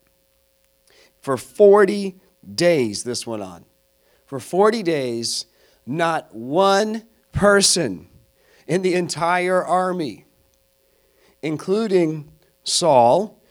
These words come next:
who just out of nobility, even if he didn't have the strength, uh, if nobody else would do it, the noble thing for Saul to do would have been to stand up and to do it himself.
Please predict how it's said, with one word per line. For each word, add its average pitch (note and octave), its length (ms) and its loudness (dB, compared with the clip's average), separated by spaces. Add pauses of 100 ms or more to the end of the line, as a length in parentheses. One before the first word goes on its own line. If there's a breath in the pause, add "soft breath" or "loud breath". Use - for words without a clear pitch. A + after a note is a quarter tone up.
(160)
who D3+ 540 -2
just F3 280 -4
out E3 120 2
of C#3 140 -6
nobility, B2 800 -2 (180)
even C#3 240 -2
if B2+ 140 -6
he C#3 100 -4
didn't B2+ 300 -6
have A#2+ 260 -4
the A2+ 100 -8
strength, B2 640 -4 (400 soft breath)
uh, A2+ 300 0
if C3 220 -6
nobody D#3+ 480 4
else C3+ 240 0
would A2+ 160 -8
do A#2+ 240 -2
it, C#3+ 300 -4
the A#2+ 100 -6
noble C3+ 400 0
thing C3+ 400 -4
for C3 160 -8
Saul G#2+ 420 -4
to - 140 -14
do A2+ 360 -4
would A#2 180 -6
have G2 100 -10
been G2+ 220 -8
to G2 120 -10
stand G2+ 320 -10
up F#2 140 -14
and F#2+ 120 -12
to F2 60 -16
do F#2+ 160 -10
it F#2+ 40 -10
himself. F#2+ 640 -10